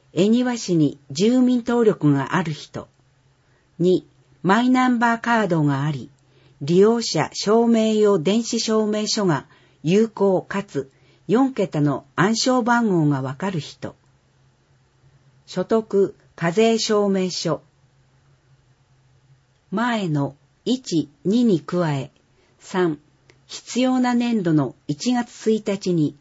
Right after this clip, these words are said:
恵庭市に住民登録がある人。四、住民税などの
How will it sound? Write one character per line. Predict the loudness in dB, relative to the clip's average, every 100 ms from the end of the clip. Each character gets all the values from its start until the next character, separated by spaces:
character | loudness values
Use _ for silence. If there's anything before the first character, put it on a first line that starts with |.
| _
恵 | -2
庭 | 0 0 -2
市 | -4 0
に | 0 0 -4
住 | 0 2 4
民 | 4 2
登 | 0 0
録 | -2 0 0
が | 0
あ | 0
る | -4
人。 | -10 -14 -14 -14 _ _ _ _ _ _ _ -2
四、 | 0 0 -4 -12 -20 _ _ _ _ -2
住 | 2 4
民 | 4 4 4
税 | 2 2 2
な | 0
ど | 0 -2
の | -2